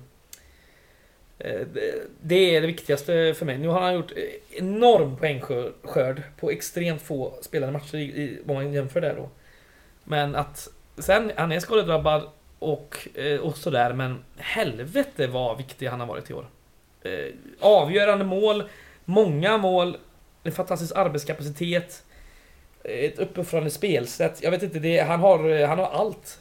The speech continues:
egentligen. Eh, och hade han varit lite mer hel, då hade han varit... Inte här,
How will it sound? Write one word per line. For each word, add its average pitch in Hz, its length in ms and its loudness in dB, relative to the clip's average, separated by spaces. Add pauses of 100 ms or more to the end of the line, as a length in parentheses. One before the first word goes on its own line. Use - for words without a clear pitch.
egentligen. 131 380 -6 (1160)
Eh, 127 300 -10
och - 300 -12
hade 156 200 -2
han 170 100 0
varit 160 140 -4
lite 170 340 -4
mer 135 260 -4 (380)
hel, 147 420 -4 (140)
då 143 140 -8
hade 147 200 -2
han 143 180 0
varit... - 400 -8 (1300)
Inte 143 260 -8
här, 143 300 -2